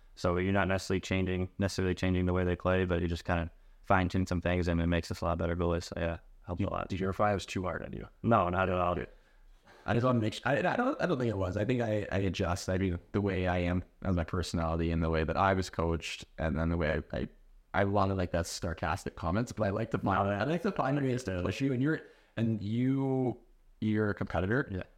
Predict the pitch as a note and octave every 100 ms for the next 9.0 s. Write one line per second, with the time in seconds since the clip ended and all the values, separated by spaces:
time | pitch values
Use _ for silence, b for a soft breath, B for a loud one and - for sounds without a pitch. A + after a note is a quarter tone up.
0 | - A2+ C3 B2+ - G2 G2+ F#2 G2+ F#2+
1 | F#2 F#2 F#2 F2+ F2 E2+ E2 F2+ F2+ F2+
2 | G2+ F2 E2+ - E2 D#2 - - - G2
3 | E2+ - D2+ F2+ D#2+ D#2 F#2+ F2+ - F#2
4 | F#2+ F2+ E2+ F#2 F2+ F#2+ - F2+ F2+ D2+
5 | F2+ A2 G2+ F#2+ G2+ G2+ G2+ G#2 - G2
6 | - F2 F2 F2 F2 F#2+ F2+ G2 G2+ -
7 | F#2 F2+ E2+ F#2 F#2+ G2+ A#2 B2 A2+ G2+
8 | F#2 - - - - - - G2 F2+ -